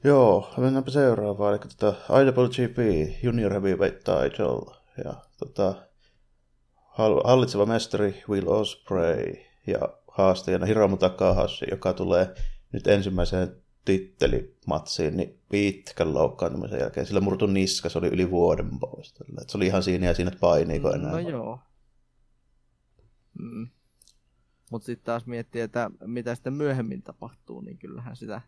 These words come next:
Speaker 1: Niin.
Speaker 2: kyllä siitäkin jätkästä poweria irtosi.
Speaker 1: No joo, ja ei nyt ihan hirveästi ole muuttanut tyyliäänkään. Että sen näki jo silloin aikoina muutama vuosi sitten, niin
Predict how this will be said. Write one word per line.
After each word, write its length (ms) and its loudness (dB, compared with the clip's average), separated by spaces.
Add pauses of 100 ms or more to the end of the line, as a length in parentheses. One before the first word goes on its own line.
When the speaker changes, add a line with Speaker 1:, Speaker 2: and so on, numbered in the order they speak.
(120)
Speaker 1:
Niin. 200 2
Speaker 2:
kyllä 120 -4
siitäkin 540 -10
jätkästä 500 -10 (560)
poweria 520 0
irtosi. 500 -8 (260)
Speaker 1:
No 60 0
joo, 320 4
ja 200 0 (380)
ei 120 6
nyt 160 -2
ihan 180 4
hirveästi 520 0
ole 100 2
muuttanut 520 -2
tyyliäänkään. 840 -2
Että 180 -12 (340)
sen 180 0
näki 220 -2
jo 100 4
silloin 280 6
aikoina 640 4 (600)
muutama 440 2
vuosi 580 -2
sitten, 480 -4
niin 220 -6